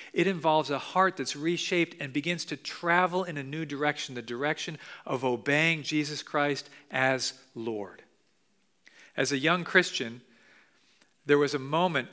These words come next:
I, I, I, I, I grew up not knowing anything about the gospel. I was utterly un-, untrained on, on, on the, the, these facts. Began to hear the gospel from a friend in, in, in a church, and as I heard it, I began to realize, "I need forgiveness.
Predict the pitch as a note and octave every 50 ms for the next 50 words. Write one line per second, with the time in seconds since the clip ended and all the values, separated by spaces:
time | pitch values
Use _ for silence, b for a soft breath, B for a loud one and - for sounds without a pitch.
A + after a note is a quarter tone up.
0 | - D3 D3 - - D3+ D3 - D3 C#3+ C#3 C#3 - - B2+ C3+ C3+ C3 - -
1 | - D3 D3 D3 - - C#3+ A#2+ C#3 D#3+ D#3 C#3+ - C#3+ C3+ D3+ E3 F3 - -
2 | D3+ D#3 D3 C#3+ - - F3 F3+ F#3+ F3 E3+ E3+ D#3+ D3+ D3+ D3 - - C3 A#2+
3 | A2+ A2 A2 - - - - - B2+ A#2+ - - - - D#3+ F3 F3+ F3+ E3+ E3+
4 | D#3+ - - D#3 D#3 D#3 D3 C#3+ E3 - - C#3 C#3+ C3+ C3 - - C3+ B2 A#2
5 | A2 G#2+ G#2 G#2+ - - - B2+ A#2 A#2 - - A#2 A2+ A#2 A#2 A#2+ - - A#2
6 | A#2+ - - B2 A#2+ A2+ - - A2+ G#2 G2 - - - - B B B B B
7 | B _ C3+ A#2 C#3+ D3+ E3 F3 F3 E3+ D3+ - B B B B - - F3 F#3
8 | F#3+ F#3 F3+ D#3 C#3+ D#3 D3+ D#3 D3+ - - D3+ C3 - - C#3 C3+ B2+ - -
9 | D#3+ D3+ D#3 D3+ C#3 C3 C3 C#3 D3 D#3 C#3+ C#3 C#3 C#3 - D#3 C#3 C3+ C3 -
10 | D#3 D3 C3+ - B B B B B B D3 D3 - - D#3 E3 E3 F3 E3 D#3+
11 | C#3+ - - G3+ G#3 G3 E3 D#3+ D3+ D3 C#3+ D3+ E3 F3 F3+ E3+ E3 E3 F3 E3+
12 | D#3+ - B B B B B - D3+ G3 G#3+ G3+ G#3 G#3 G3+ G3+ - - E3 C#3
13 | - F#3+ A3 G3+ E3 C#3 G2 - - - - - -